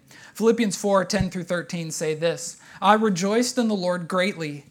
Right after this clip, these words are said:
that now at length you have revived your concern for me. You were indeed concerned for me, but you had no opportunity. Not that I am speaking of being in need, for I have learned in whatever situation I am to be content.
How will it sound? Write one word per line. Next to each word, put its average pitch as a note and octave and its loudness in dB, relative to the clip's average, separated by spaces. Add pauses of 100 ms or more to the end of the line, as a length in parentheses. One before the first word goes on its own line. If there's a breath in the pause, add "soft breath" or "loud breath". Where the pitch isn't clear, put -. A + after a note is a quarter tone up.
(300 loud breath)
that D#3+ -2
now F3 2
at E3 -4
length F3+ -6
you E3+ -2
have E3 -2
revived E3+ 0
your E3+ -2
concern E3+ -6
for D#3 -10
me. D3 -12 (640 loud breath)
You A3 2
were A#3+ 4
indeed A#3 6
concerned G#3+ 0
for G#3 2
me, D3 -8 (400 loud breath)
but G#3 0
you G#3+ 4
had G#3+ 4
no G3+ 4
opportunity. E3+ -6 (480)
Not E3+ -4
that F#3 0
I F3 0
am E3+ -2
speaking F3 -6
of D#3 -10
being F#3 0
in C3+ -8
need, C#3+ -8 (260 loud breath)
for G#3 2
I - 2
have A3+ 0
learned G3 -2
in G3+ 0
whatever F3+ 0
situation E3+ -6
I D#3+ -6
am D3 -8
to D#3+ -12
be C#3 -10
content. C#3 -12